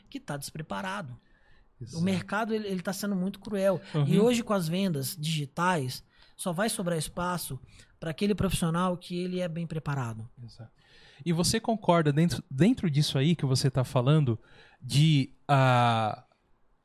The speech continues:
Speaker 2: até dentro dos seus treinamentos, o foco é nesse profissional que tá ali, pra ele se sentir parte da empresa? Porque,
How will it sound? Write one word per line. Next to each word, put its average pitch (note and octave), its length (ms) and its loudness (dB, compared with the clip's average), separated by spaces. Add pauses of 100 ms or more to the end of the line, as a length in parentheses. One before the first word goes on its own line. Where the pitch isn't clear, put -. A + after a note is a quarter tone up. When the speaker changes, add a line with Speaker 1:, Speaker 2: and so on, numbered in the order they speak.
(720)
Speaker 2:
até G3 240 2
dentro G3+ 280 0
dos E3+ 120 0
seus F3 200 2
treinamentos, D3 760 2 (120)
o D#3+ 80 -4
foco F3 800 -2 (640)
é E3 240 4 (120)
nesse D3+ 440 4
profissional D3+ 500 4
que - 80 -12
tá D3 100 4
ali, C#3+ 200 4 (260)
pra D3+ 180 4
ele A#3+ 220 4
se - 160 0
sentir E3+ 640 0 (220)
parte E3+ 380 2
da C3+ 120 2
empresa? B2 580 2 (380)
Porque, A3+ 420 0